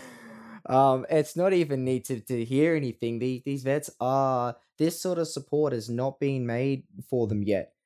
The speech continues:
So some of them are out there that don't even know that there is this support there. Any sort of vet,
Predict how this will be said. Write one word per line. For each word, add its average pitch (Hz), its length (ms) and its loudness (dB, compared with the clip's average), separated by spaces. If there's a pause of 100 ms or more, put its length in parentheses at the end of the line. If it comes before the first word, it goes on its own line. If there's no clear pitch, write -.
(160)
So 131 220 0
some 143 220 0
of 196 120 0
them 139 180 -2
are 120 80 2
out 120 220 0
there 123 140 4
that 107 120 -4
don't 120 160 -2
even 110 200 -4
know 107 160 -4
that 113 160 -8
there 107 140 -2
is 107 160 -6
this 107 200 -8
support 98 420 -8
there. 98 260 -6
Any 156 200 0
sort 147 260 0
of 101 120 -4
vet, 104 280 0